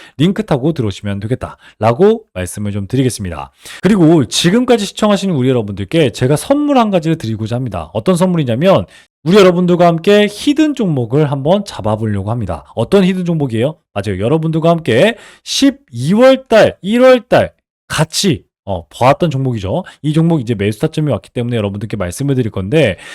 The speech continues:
팔월 달 한국 비엔씨 이십오 퍼센트, 이십일 퍼센트, 십육 퍼센트, 삼십칠 퍼센트, 그리고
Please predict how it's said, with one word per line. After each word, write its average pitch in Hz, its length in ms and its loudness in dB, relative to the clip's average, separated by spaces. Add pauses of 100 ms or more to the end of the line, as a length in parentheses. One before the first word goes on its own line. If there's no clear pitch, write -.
(140)
팔월 233 300 4
달 226 140 4
한국 247 280 -2
비엔씨 180 380 0
이십오 131 300 -2
퍼센트, 139 480 0
이십일 143 340 -2
퍼센트, 151 320 -2
십육 170 320 -4
퍼센트, 151 300 -4
삼십칠 202 480 -4
퍼센트, 175 320 -2
그리고 151 500 4